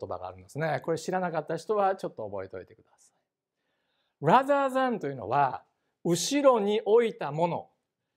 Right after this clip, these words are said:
よりもむしろ前のものというふうに訳すんですね。後ろから訳します。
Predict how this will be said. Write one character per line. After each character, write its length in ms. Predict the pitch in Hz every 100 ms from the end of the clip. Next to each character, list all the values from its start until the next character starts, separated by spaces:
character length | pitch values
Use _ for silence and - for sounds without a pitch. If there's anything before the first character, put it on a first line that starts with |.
| _ -
よ 260 | 175 294
り 200 | 302 233
も 280 | 208 247 262
む 200 | 160 208
し 300 | 247 - 180
ろ 240 | 180 262 131
前 360 | 131 151 175
の 160 | 180 131
も 160 | 123 139
の 180 | 92 - _
と 80 | 175
い 100 | 175
う 40 |
ふ 100 | 165
う 80 | 165
に 180 | 208 127
訳 160 | 123
す 120 | -
ん 60 | 104
で 80 | 87
す 100 | 143
ね。 120 | - _ _ _ _ _ _ _
後 200 | 151 311
ろ 100 | 302
か 80 | 127
ら 80 | 90
訳 120 | -
し 80 | 82
ま 100 | -
す。 140 | -